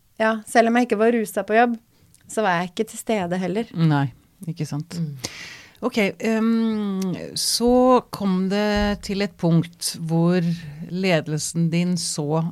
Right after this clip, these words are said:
Speaker 2: at det var noe gærent. Hva, hva, fortell om den.
Speaker 1: Jeg har jo fått høre i senere tid at til slutt så, eh, hadde jeg ikke på meg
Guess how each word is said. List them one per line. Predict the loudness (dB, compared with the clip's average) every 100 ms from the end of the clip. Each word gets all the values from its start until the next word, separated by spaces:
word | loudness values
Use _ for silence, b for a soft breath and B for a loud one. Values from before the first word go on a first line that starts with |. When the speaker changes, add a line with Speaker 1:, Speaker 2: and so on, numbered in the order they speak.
| -6
Speaker 2:
at | -6 -6 -12 -6
det | -4
var | -2
noe | -2
gærent. | -4 -6 -8
Hva, | -2 0 2 0 -4 -6 -2
hva, | 0 0 -2 -6 -10
fortell | -6 -2 0 0
om | 0 2 0 0
den. | 0 -2 -4 b b b b b b b -2
Speaker 1:
Jeg | 4 4 6 6
har | 6
jo |
fått | 6 6
høre | 6 8 6 6 4 2 0
i | 2 4 4
senere | 4 2 2
tid | 2 4 2 -2 -2
at | 2 2 0 -10 _ -16 -16 _
til | -4 0
slutt | 2 2 0 -18 -18 -18 _ _ -20
så, | -20 -6 4 8 8 8
eh, | 8 4 4 4 6 4 4 2 0 -2
hadde | -2 0
jeg | -2
ikke | -4 -8
på |
meg | -6